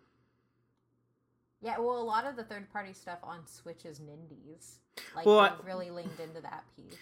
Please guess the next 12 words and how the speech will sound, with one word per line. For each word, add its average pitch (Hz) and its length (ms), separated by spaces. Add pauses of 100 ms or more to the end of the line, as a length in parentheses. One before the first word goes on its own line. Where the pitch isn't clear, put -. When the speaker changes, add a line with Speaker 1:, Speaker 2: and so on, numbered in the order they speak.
(260)
Speaker 2:
Correct, 160 380
but 175 80
that's 160 180
what 170 60
I'm 143 60
saying, 151 300
like, 135 200
'cause 139 180
he 135 120
talked 135 200
about 139 180
the 131 160